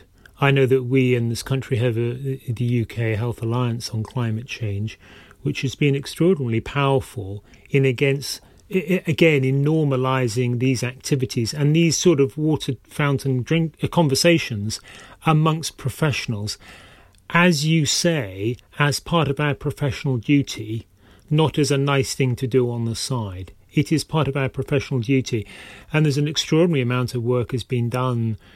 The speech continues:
through universities, through introducing to curricula as a standard part of the curricula, uh, in educating physios, nurses, doctors, other professions allied to medicine.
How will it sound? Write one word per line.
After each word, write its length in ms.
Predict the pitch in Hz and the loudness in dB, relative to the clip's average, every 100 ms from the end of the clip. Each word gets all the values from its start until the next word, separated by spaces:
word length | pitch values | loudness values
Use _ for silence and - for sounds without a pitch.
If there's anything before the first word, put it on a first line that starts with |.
| - | -20
through 300 | - - 143 | -12 2 2
universities, 1080 | 123 123 131 117 120 110 - 127 120 120 117 | 4 2 0 0 -2 -2 -4 -2 0 0 -4
through 180 | - 131 | -2 -2
introducing 680 | 120 - 117 127 - 127 110 | -2 -4 0 0 0 -4 -4
to 120 | 120 | -6
curricula 960 | - 170 - 139 113 110 110 110 113 - - - - | -4 -6 -2 0 0 0 -4 -4 -6 -8 -20 -16 -2
as 120 | 135 | 0
a 60 | 139 | 2
standard 600 | - - 147 143 131 120 | 0 2 2 4 2 0
part 400 | - 143 120 - | -2 -2 -2 -4
of 80 | 117 | -6
the 100 | 117 | -6
curricula, 720 | - 160 156 113 101 107 107 _ - - - - - 131 | -4 -6 -6 -8 -8 -10 -16 _ -20 -20 -20 -20 -6 0
uh, 260 | 123 127 - | 0 0 0
in 560 | 156 143 131 131 151 - | 2 4 2 0 -4 0
educating 580 | 135 135 123 127 - 123 | 0 0 0 0 0 -6
physios, 600 | - 113 123 117 117 123 | -4 -2 0 0 0 -2
nurses, 500 | 117 113 - 120 107 | -2 -2 -2 -2 0
doctors, 880 | 127 127 - - 113 113 110 - - - - - | -4 -4 -8 -2 0 0 -2 -6 -10 -18 -14 -2
other 360 | 123 120 117 | -2 0 -4
professions 640 | 123 - 123 143 131 139 120 | -6 -8 -4 -2 -2 -2 -2
allied 240 | 127 123 | 0 -2
to 100 | - | -2
medicine. 480 | 131 139 - 117 107 | -2 0 -2 -4 -6